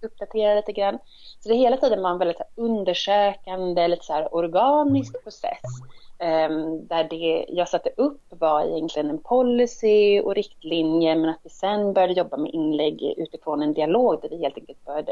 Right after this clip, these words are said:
experimentera och testa. Och där min vision någonstans hela tiden var att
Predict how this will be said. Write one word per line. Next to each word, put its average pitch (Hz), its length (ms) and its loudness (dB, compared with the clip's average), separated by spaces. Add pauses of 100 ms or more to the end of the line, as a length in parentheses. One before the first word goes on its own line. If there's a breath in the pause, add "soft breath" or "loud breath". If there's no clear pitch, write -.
(140)
experimentera 175 840 0
och - 100 -8
testa. - 560 -6 (800 soft breath)
Och 165 80 -10
där 170 240 2
min 214 400 2
vision 170 440 -2
någonstans 156 380 -8
hela 160 180 -4
tiden 165 460 -10
var 226 420 2
att 165 180 -8